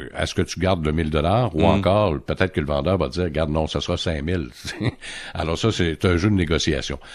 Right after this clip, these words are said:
Speaker 1: Alors, mettez des clauses conditionnelles dans vos offres d'achat pour rendre justement votre offre d'achat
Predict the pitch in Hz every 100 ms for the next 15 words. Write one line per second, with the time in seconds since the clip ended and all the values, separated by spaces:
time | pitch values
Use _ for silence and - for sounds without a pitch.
0 | - - 80 92 82 - - - - 101
1 | 120 170 151 92 - 95 113 117 80 76
2 | - 90 71 - 76 85 104 101 - -
3 | - - 92 110 95 78 98 104 76 69
4 | - 107 - 90 92 90 71 64 69 110
5 | 113 80 - - - - 73 92 - 85
6 | 90 104 82 73 - 98 113 - 73 73
7 | 71 - 101